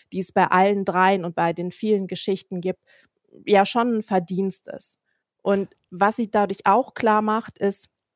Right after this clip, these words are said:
welche Schwierigkeiten Harper Lee damals hatte, diesen gesamten Fall zu überblicken. Denn das Ganze fand ja in Alabama statt.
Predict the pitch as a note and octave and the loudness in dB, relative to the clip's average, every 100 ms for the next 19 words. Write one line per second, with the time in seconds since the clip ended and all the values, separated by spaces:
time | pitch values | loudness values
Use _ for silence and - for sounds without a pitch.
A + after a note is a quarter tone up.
0 | _ E3+ G3 G#3 F#3 A#3 C4 B3+ - G#3 | _ 0 2 2 -4 -2 0 0 0 -2
1 | G#3+ F#3 G3 F#3 F#3 F#3+ D4 G3 E3+ D#3 | 0 -4 -4 -2 -2 0 0 0 -2 -2
2 | E3 - E3 - D3 - _ _ _ - | -8 -2 -4 -2 -6 -6 _ _ _ -8
3 | F3+ G3 F#3+ F#3+ F#3+ - F3+ - G3 F#3 | -4 0 2 2 0 -2 -10 -4 0 0
4 | F#3 - E3 D#3+ D#3 D#3+ - E3+ F3+ F3 | 0 -6 -4 -4 -4 -6 -6 -4 -4 -6
5 | - - F#3 G3+ G#3 A3+ - G#3+ G#3+ F#3+ | -12 -4 0 0 -2 -6 -2 -2 0 0
6 | - G3 F#3+ F3 G3 G#3 F3+ - D#3+ | 0 0 2 2 0 0 -4 -6 -8